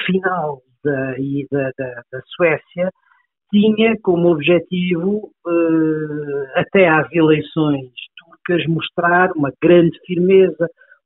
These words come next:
grande rigidez, eh, relativamente a esses princípios fundamentais, eh, do, do, do, de Erdogan na luta contra,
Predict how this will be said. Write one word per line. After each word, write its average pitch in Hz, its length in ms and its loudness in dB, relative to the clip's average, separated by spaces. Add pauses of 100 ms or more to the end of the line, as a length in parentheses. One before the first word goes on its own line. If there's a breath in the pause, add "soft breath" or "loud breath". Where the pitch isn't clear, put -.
(260)
grande 170 260 4
rigidez, 185 840 4 (440)
eh, 156 260 0
relativamente 175 680 2
a 180 60 6
esses - 220 -6
princípios 170 680 -4
fundamentais, 175 840 2 (540)
eh, 147 360 0 (100)
do, 160 100 -6
do, 151 340 -2
do, 143 240 -2
de 160 80 4
Erdogan 175 680 4 (380)
na 160 140 0
luta 180 380 -2
contra, 151 560 -2